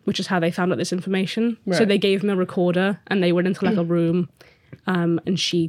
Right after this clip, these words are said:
Speaker 1: kinda gave her side of the story. She said that she'd been taken this day by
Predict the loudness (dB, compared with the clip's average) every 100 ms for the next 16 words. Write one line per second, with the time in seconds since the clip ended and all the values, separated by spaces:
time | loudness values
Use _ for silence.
0 | -4 -4 0 0 0 -2 -4 -4 -4 -6
1 | -8 -6 -8 -8 -12 _ _ -20 _ _
2 | _ _ _ _ _ _ _ -20 _ _
3 | _ _ _ _ _ _ _ _ -6 0
4 | 2 4 2 2 2 4 2 4 2 4
5 | 4 4 0 _ 0 0 0 -2 -2 -6
6 | _ _ _ _ _ 0 0 -4